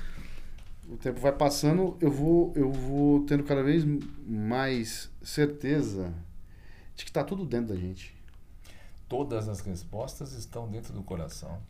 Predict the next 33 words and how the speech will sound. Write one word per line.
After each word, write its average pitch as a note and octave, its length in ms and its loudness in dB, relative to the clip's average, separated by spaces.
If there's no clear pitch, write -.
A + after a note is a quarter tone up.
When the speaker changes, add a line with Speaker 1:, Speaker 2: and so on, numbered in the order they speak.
Speaker 1:
Tá - 120 -12
tudo F#3 320 -4
dentro A2 320 -2
da F#2+ 140 -2
gente. D#2+ 400 -10
Aí B2+ 160 -6
a C#3+ 40 -4
pessoa C#3+ 280 -4
que - 60 -12
tá C#3+ 60 -6
ouvindo B2 300 -4
pode A#2+ 160 -6
falar B2 120 -6
assim, A2+ 200 -8
"Ah, A#2 120 -8
mas A2+ 220 -6
você - 120 -14
tá - 120 -12
falando D3+ 260 -2
que D3 60 -8
tá C3+ 100 -4
tudo D3 380 -4
dentro, D#3 440 0
tá D3+ 120 2
tudo C#3+ 100 -2
dentro D3 180 4
de C#3+ 60 0
mim, F3 120 4
por F3 160 -4
que F#3+ 180 2
que - 120 2
eu E3 60 4
não, C3 720 0